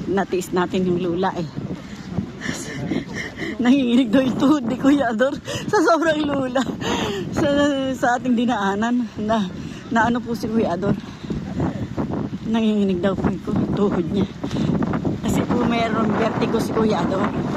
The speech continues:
Meron po siyang sakit na vertigo. Ako po yung wala namang vertigo. Ang problema lang po, sobra talagang lula. Kaya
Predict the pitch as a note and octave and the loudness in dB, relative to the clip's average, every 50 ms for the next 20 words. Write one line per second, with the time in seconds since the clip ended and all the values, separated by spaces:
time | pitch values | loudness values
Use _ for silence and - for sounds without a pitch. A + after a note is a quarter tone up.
0 | - - - - - - - - - - - - F#3+ A3 G#3 G3+ G3+ A3+ A3 G#3 | -2 -2 -2 -2 -2 -2 -2 0 0 0 0 0 0 0 0 0 0 -2 0 0
1 | - A#3 G#3+ G#3+ - A3 G#3 G#3 G#3+ - A3 G#3+ G3 F#3+ F#3+ - - F#3 G#3+ G#3 | 2 2 0 0 0 -2 0 0 0 0 0 2 2 0 0 0 -2 0 2 2
2 | G3+ G#3 B3 B3+ C4+ - C4+ B3+ - C4 B3 A#3+ B3 B3 A#3+ A#3 A3+ A3+ A3+ A#3 | 2 2 0 0 0 0 2 2 2 2 2 2 2 2 2 2 2 2 0 0
3 | A3 G3+ G#3 G3 - - - - G3 F3 - - - - A3 G#3 G#3+ A3 G#3 G3+ | 0 0 -2 -2 -2 -2 0 2 2 2 0 0 0 0 0 2 2 2 2 2
4 | G#3 - - G3+ - A#3+ A3+ G3 - - - - - - - - B3+ A3 B3+ B3+ | 2 2 2 0 0 -2 -2 -2 -2 -4 -4 -4 -6 -4 0 0 0 2 0 0
5 | C4+ B3+ B3 B3 C4 C4 A#3 A#3 A3 G#3 G3 F#3+ F#3 G3+ - - G3+ G3+ G#3 A3 | 0 0 0 2 2 2 2 2 0 0 0 0 0 0 0 -2 0 0 2 2
6 | G#3+ A3+ | 2 2